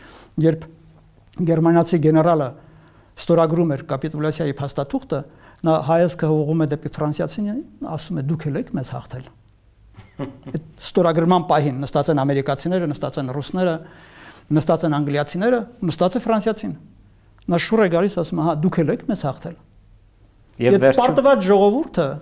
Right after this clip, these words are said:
Speaker 1: պարտված պետությունը, Ֆրանսիա, Գերմանիայի, ը, բոլոր, ը, պահանջները ընդունած և հանձնված ժողովուրդը այսօր որոշում է, որ Ուկրաինան պետք է տարածքներ հանձնի Ռուսաստանին։ Ինչի համար, չգիտես։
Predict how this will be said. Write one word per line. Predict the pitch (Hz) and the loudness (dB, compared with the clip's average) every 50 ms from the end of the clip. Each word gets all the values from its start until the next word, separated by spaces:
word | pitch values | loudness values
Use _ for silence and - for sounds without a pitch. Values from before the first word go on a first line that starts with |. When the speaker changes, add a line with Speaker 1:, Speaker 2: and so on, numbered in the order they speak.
| - - - - - - | -14 -20 -20 -8 0 2
Speaker 1:
պարտված | 196 185 196 - 202 214 220 208 - - | 2 2 2 2 2 2 2 0 -2 -6
պետությունը, | - 160 - 160 147 - 233 247 233 185 143 - | -8 -6 -6 -8 -10 -8 -6 -6 -4 -6 -6 -6
Ֆրանսիա, | - 170 180 185 - - 202 190 - 175 | -4 -2 -2 -2 0 0 -2 -2 -2 -2
Գերմանիայի, | 190 180 185 190 196 196 202 202 196 196 185 160 - - - - - - - - _ _ _ _ _ _ _ - _ _ _ _ _ - | -2 0 0 0 0 0 2 2 2 2 2 0 0 -4 -12 -20 -20 -20 -20 -20 _ _ _ _ _ _ _ -20 _ _ _ _ _ -16
ը, | 196 - - 202 196 - 226 254 277 311 311 339 349 _ _ _ _ _ _ _ _ _ _ - | -14 -12 -12 -10 -12 -12 -12 -14 -16 -20 -20 -20 -20 _ _ _ _ _ _ _ _ _ _ 0
բոլոր, | 190 214 233 233 220 180 - - - - - - - _ | 2 2 2 2 0 0 -4 -10 -18 -20 -20 -20 -20 _
ը, | - - 123 127 131 131 131 135 131 - | -14 -12 -10 -8 -8 -6 -6 -8 -8 -4
պահանջները | - 160 156 175 175 151 160 175 165 147 | -2 0 2 2 0 0 0 0 0 0
ընդունած | 135 135 - - 156 131 127 - - - | 0 -4 -6 -8 -8 -8 -10 -12 -12 -10
և | - 143 131 - | -8 -6 -4 0
հանձնված | 160 165 156 160 175 165 143 131 147 - | 0 0 0 2 0 0 0 -2 -4 -6
ժողովուրդը | - 156 147 170 214 262 320 320 - - 156 156 - - - - - - - 214 | -10 -10 -8 -6 -6 -6 -8 -8 -8 -8 -8 -8 -10 -16 -20 -20 -10 -2 0 2
այսօր | 240 226 233 - 320 269 240 | 2 2 0 -2 -2 0 2
որոշում | 202 202 214 226 214 - - 302 311 | 2 4 4 4 2 0 -2 -2 -2
է, | 330 277 | -2 0
որ | 262 233 226 | 0 0 0
Ուկրաինան | 214 - 214 214 220 247 226 - | 0 -2 -2 -2 -2 -4 -4 -6
պետք | 196 190 - | -6 -6 -6
է | 190 - | -6 -2
տարածքներ | 156 156 156 156 - 165 147 135 | -2 -2 -2 -2 -4 -6 -6 -6
հանձնի | 123 113 - - 123 120 117 - - - - - | -6 -8 -8 -10 -12 -12 -12 -14 -20 -18 -14 -14
Ռուսաստանին։ | 127 - - 120 - - - - 104 - - - - 131 | -14 -12 -12 -14 -14 -14 -16 -16 -16 -16 -16 -14 -12 -10
Ինչի | - - 190 170 | -8 -6 -4 -4
համար, | 151 151 - 101 - - | -4 -4 -6 -10 -12 -14
չգիտես։ | - - 147 123 123 - - - - | -12 -10 -8 -8 -8 -10 -12 -16 -16